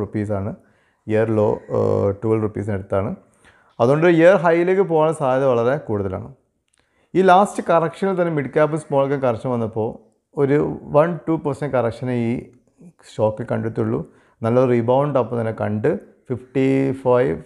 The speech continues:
ഏഹ്, സിക്സ്റ്റി വരെ പോയിട്ട് സ്റ്റോക്ക് തിരിച്ച്, ഏഹ്, റീബൗണ്ട് ചെയ്തു ഇന്ന്,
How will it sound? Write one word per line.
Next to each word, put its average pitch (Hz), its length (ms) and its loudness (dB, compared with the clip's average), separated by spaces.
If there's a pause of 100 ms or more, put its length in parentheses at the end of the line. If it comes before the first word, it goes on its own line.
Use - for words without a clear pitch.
(260)
ഏഹ്, 120 200 -2
സിക്സ്റ്റി - 380 -4
വരെ 117 220 4
പോയിട്ട് 113 320 -2 (120)
സ്റ്റോക്ക് 113 340 -4 (100)
തിരിച്ച്, 110 320 -4 (240)
ഏഹ്, 110 120 -4 (100)
റീബൗണ്ട് 110 360 0
ചെയ്തു 107 220 -2 (480)
ഇന്ന്, 107 120 -2